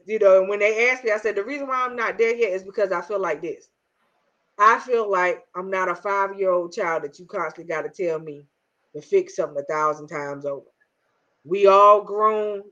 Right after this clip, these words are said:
You done told me once. After you told me one time, I shoulda went and implemented what you said.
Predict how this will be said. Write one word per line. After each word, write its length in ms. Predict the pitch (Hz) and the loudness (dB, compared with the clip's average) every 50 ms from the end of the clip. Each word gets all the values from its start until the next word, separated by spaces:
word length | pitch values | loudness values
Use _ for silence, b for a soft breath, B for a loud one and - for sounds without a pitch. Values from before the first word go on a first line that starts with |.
| _ 160 | _ -16
You 180 | 175 220 240 | -8 -4 -2
done 180 | 226 208 202 196 | 0 0 0 0
told 320 | 202 233 208 208 202 160 | 4 4 4 4 4 0
me 100 | 196 196 | -4 -6
once. 300 | 196 220 226 208 180 - - | -2 -2 0 0 -2 -2 -2
After 200 | 226 247 262 247 | -6 -6 -6 -8
you 160 | 226 220 233 226 | -12 -14 -12 -4
told 240 | - 220 208 202 | 0 0 0 0
me 80 | 208 208 | -2 -8
one 240 | 190 196 208 208 196 | -8 -6 -6 -6 -4
time, 240 | 233 214 202 196 180 | -4 -4 -4 -2 -4
I 60 | 190 | -4
shoulda 260 | 190 - 202 175 170 | -2 -2 -2 -2 -2
went 300 | 170 190 202 185 160 - | -2 -2 -4 -4 -4 -6
and 80 | 151 185 | -6 -8
implemented 460 | 185 180 170 165 175 170 170 160 160 | -6 -6 -6 -6 -4 -4 -4 -2 -2
what 200 | 165 160 165 - | -2 -4 -4 -6
you 60 | 160 | -18
said. 260 | - - 156 131 113 | -8 -6 -6 -6 -6